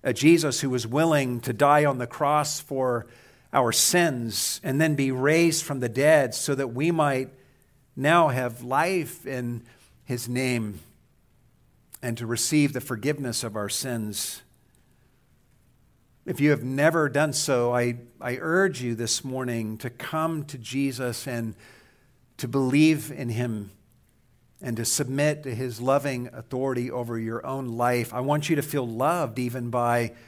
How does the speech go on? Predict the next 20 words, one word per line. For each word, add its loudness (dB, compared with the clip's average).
what 0
you 0
see 0
in -6
this -4
text -6
today, 0
as -2
heavy -2
as -4
it -6
is. -4
Think 4
about 4
the 0
lengths 0
that -6
Jesus -2
went -4
to -4